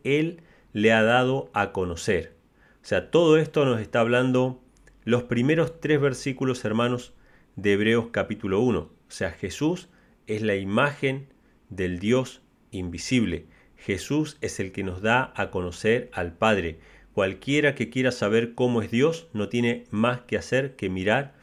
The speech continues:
a Cristo. En Cristo se conjugan perfectamente la justicia y la misericordia, que son las cualidades de su carácter,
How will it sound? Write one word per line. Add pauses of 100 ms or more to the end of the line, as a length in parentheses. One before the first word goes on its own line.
(340)
a
Cristo. (220)
En
Cristo
se
conjugan
perfectamente
la
justicia
y
la
misericordia, (360)
que
son
las
cualidades (280)
de
su
carácter,